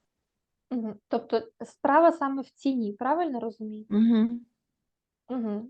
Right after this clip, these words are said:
Speaker 1: окей. Е, давайте тоді таким чином поступимо. Е, ви наразі можете подивитися міні-курс, який ви вже придбали. Е,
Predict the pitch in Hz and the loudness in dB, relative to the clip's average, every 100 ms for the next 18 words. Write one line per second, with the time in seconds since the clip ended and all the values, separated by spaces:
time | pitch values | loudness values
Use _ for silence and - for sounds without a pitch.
0 | - 233 _ 233 226 240 233 226 226 208 | -16 -18 _ -6 -6 -10 -10 -6 -6 -6
1 | 220 277 339 285 277 285 262 262 247 262 | 0 0 2 -2 -2 -4 -6 -6 -8 -6
2 | 247 240 247 247 220 220 196 214 - _ | -8 -8 -10 -8 -10 -10 -14 -16 -18 _
3 | - _ - 214 208 208 214 - - _ | -20 _ -10 -8 -8 -8 -12 -14 -18 _
4 | _ - 269 294 - - 254 269 220 220 | _ -2 2 2 0 -4 -2 0 0 -2
5 | 220 - 262 311 311 254 226 240 277 285 | -8 -6 -2 -2 -4 -6 -4 -4 -4 -6
6 | 226 214 285 285 208 208 _ _ - 240 | -6 -4 -6 -4 -8 -8 _ _ -14 -6
7 | 277 247 226 214 190 240 220 233 247 294 | -4 -4 -4 -6 -6 -8 -6 -6 -6 -8
8 | _ - - _ - 214 208 208 208 | _ -20 -20 _ -12 -8 -8 -8 -10